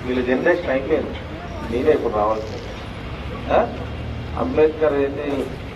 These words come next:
ఆ, రిజర్వేషన్ ఇచ్చిందే కాదు, అంబేద్కర్ రిజర్వేషన్ ఏంటంటే వాడు బాగుపడాలి. వాడు బాగుపడినప్పుడు ఆయన రిజర్వేషన్ ఇచ్చినంత అర్థం లేదు,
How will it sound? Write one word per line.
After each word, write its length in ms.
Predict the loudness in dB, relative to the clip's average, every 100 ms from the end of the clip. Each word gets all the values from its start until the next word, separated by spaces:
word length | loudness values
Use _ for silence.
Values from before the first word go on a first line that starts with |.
| -2
ఆ, 160 | 0 2
రిజర్వేషన్ 420 | 4 6 6 6
ఇచ్చిందే 380 | 2 0 0 0
కాదు, 240 | 0 -2
అంబేద్కర్ 440 | -2 0 0 4 4
రిజర్వేషన్ 560 | 6 8 6 6 -2
ఏంటంటే 240 | 0 0 4
వాడు 160 | 4
బాగుపడాలి. 600 | 6 4 6 6 6 6 2 -2 -10 -8 2
వాడు 160 | 4
బాగుపడినప్పుడు 840 | 6 6 6 6 6 6 4 8 8
ఆయన 180 | 8 4
రిజర్వేషన్ 500 | 4 4 4 2 0
ఇచ్చినంత 340 | 0 2 4
అర్థం 320 | 4 6 6
లేదు, 220 | 8 6